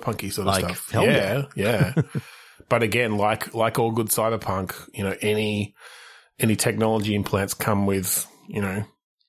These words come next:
Speaker 1: uh,
Speaker 2: Drawbacks.
Speaker 1: drawbacks, and the
Speaker 2: <laughs>
Speaker 1: more you have, the further away from humanity you sort of get.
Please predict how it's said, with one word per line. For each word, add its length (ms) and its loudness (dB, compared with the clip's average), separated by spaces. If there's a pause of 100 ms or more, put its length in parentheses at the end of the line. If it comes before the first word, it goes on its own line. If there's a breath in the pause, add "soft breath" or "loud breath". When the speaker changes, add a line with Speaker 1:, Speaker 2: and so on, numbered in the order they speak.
(600)
Speaker 1:
uh, 640 0 (200)
Speaker 2:
Drawbacks. 440 2
Speaker 1:
drawbacks, 580 4
and 120 4
the 60 4
Speaker 2:
<laughs> 100 4
Speaker 1:
more 120 2
you 160 2
have, 280 -2
the 80 -2
further 400 0
away 200 0
from 200 -2
humanity 540 0
you 200 -2
sort 200 -2
of 220 -2
get. 420 -2